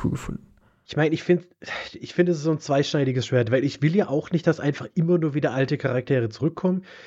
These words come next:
Speaker 2: Ich
Speaker 1: Nein, das
Speaker 2: weiß,
Speaker 1: ist
Speaker 2: ich,
Speaker 1: wohl wahr.
Speaker 2: ich fand's, ich mein, ich fand's schade, dass Dewey im fünften Teil gestorben ist, aber ich fand's
Speaker 1: Mhm.
Speaker 2: konsequent und irgendwo richtig, genauso wie ich's
Speaker 1: Ja.
Speaker 2: konsequent gefunden hätte, wenn Gale diesmal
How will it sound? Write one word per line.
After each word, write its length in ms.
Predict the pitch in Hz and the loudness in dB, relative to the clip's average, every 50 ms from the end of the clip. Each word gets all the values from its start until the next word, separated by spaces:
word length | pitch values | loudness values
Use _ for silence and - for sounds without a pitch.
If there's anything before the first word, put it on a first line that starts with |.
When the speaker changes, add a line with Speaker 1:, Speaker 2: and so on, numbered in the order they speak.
| - 147 143 | -2 0 2
Speaker 2:
Ich 160 | 131 117 107 | 2 2 2
Speaker 1:
Nein, 340 | 101 107 110 110 110 107 113 | 2 2 2 2 2 2 0
das 180 | 123 131 127 151 | -2 -2 2 4
Speaker 2:
weiß, 160 | 170 170 - | 2 4 2
Speaker 1:
ist 60 | - | 0
Speaker 2:
ich, 100 | - - | -2 -2
Speaker 1:
wohl 100 | 120 117 | 0 0
wahr. 80 | 123 117 | 0 0
Speaker 2:
ich 160 | 113 - - | 0 -2 0
fand's, 460 | - 156 160 170 160 - - - _ _ _ _ - | 2 2 2 2 0 -4 -8 -18 _ _ _ _ -6
ich 100 | 117 113 | 0 2
mein, 160 | 165 190 190 | 2 2 2
ich 100 | 180 - | 2 2
fand's 240 | - 143 123 - - | 2 2 2 2 0
schade, 340 | - 123 120 151 175 208 196 | 0 2 2 2 2 2 2
dass 280 | 196 185 - - - | 0 0 -2 -6 -8
Dewey 520 | - - 160 170 190 202 202 190 180 156 139 - _ _ _ _ _ _ _ _ _ _ _ _ _ 127 | -2 0 2 2 4 2 4 4 2 0 0 -4 _ _ _ _ _ _ _ _ _ _ _ _ _ -6
im 220 | 123 147 151 135 | -4 -2 -2 0
fünften 340 | - - 170 175 - - - | 2 2 2 2 0 -4 -2
Teil 180 | - 165 160 | 0 0 0
gestorben 380 | 156 151 - - 160 156 165 160 | 2 0 0 0 0 2 2 0
ist, 60 | 139 139 | 0 2
aber 140 | 139 143 | 2 2
ich 100 | 143 - | 2 2
fand's 340 | - 160 156 156 - - - | 2 2 2 2 0 -2 -2
Speaker 1:
Mhm. 340 | 127 117 123 165 208 208 202 | 0 2 2 2 0 0 0
Speaker 2:
konsequent 760 | - 131 139 127 - 123 110 - 120 120 127 165 208 214 190 165 | 0 0 2 2 2 -2 -2 0 2 2 4 4 2 2 0 0
und 100 | 131 127 | -2 -2
irgendwo 240 | 135 127 110 104 | 0 0 2 2
richtig, 480 | 101 143 165 165 - - 220 202 - - | 2 2 0 0 0 -2 -4 -4 -2 0
genauso 420 | 143 120 123 131 139 143 135 127 | 0 2 2 2 2 2 0 0
wie 80 | 131 139 | 0 2
ich's 60 | 135 | 2
Speaker 1:
Ja. 80 | 117 - | 2 2
Speaker 2:
konsequent 540 | - 135 123 - 123 - - 131 143 147 - | 2 2 0 0 -2 0 0 0 0 0 -2
gefunden 340 | 156 - - 151 147 139 | -4 0 0 0 2 2
hätte, 260 | 143 135 - 139 139 - - - - - - - - _ | 0 0 0 0 -2 -2 -6 -16 -20 -20 -20 -20 -4 _
wenn 220 | 120 120 120 107 | 0 2 2 2
Gale 280 | - 123 120 147 165 165 | 0 2 2 4 4 2
diesmal 580 | 160 156 139 - - 160 147 143 135 117 104 | 2 0 0 -2 0 2 2 2 2 0 -2